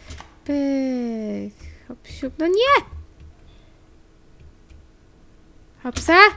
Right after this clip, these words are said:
I, pyk, ciup. Co on robi? No. A, opa. Dobra, przeskoczyłam. Canary Island and the Atlantic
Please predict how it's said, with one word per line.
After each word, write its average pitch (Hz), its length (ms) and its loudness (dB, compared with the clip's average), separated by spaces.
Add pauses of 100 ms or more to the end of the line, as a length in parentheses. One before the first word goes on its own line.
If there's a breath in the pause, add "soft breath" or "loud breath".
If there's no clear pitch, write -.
(320)
I, 508 300 6
pyk, 330 500 4
ciup. 262 120 4 (1160 loud breath)
Co 262 120 -6
on 214 160 -2
robi? 185 260 -2
No. 220 120 -2 (360)
A, - 60 4 (400)
opa. 214 300 4 (100)
Dobra, 220 360 6
przeskoczyłam. 233 760 0 (640 soft breath)
Canary 269 640 4
Island 254 260 0
and 214 240 -2
the 196 140 0
Atlantic 214 640 -8